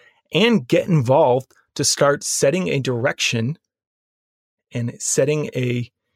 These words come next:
baseline for the type of behavior and morals and just general quality human beingship and care about the future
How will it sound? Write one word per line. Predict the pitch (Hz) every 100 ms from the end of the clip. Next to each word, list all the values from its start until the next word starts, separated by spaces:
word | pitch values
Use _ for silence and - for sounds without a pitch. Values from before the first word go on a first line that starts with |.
| _ _ _ _ _
baseline | 123 110 127 220 - 147 120 117 151 - _ _ -
for | 131
the | 127
type | - 160 -
of | 131 110
behavior | 131 - - 143 214 143 117 117 139 _ _ -
and | 123
morals | 123 127 196 151 120 131 - - _ _ _
and | 123 117
just | 127 - _ - 135
general | 123 123 160 180 156
quality | - 160 170 165 147
human | 123 165 160 131
beingship | 107 156 226 139 117 123 131 - - _ _ _ -
and | 127
care | - - 202 320
about | 139 120
the | 123
future | - 120 104 131 156